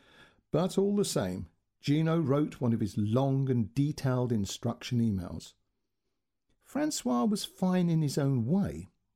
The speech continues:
very efficient, very French. But still, he was always discounting rooms. A little lost Japanese girl had been one of his latest. He was just too easy with people.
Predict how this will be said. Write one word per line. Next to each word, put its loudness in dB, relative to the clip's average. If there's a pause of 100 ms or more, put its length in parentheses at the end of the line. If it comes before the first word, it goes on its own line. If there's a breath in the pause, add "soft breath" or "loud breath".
very -2
efficient, -2
very -2
French. -6 (560)
But -2
still, -4 (1400)
he 0
was 0
always 0
discounting -2
rooms. -2 (640)
A -2
little 2
lost -2
Japanese 0
girl -4
had -8
been 0
one 0
of -4
his -6
latest. -4 (600)
He -2
was 0
just -4
too 0
easy 0
with -8
people. -10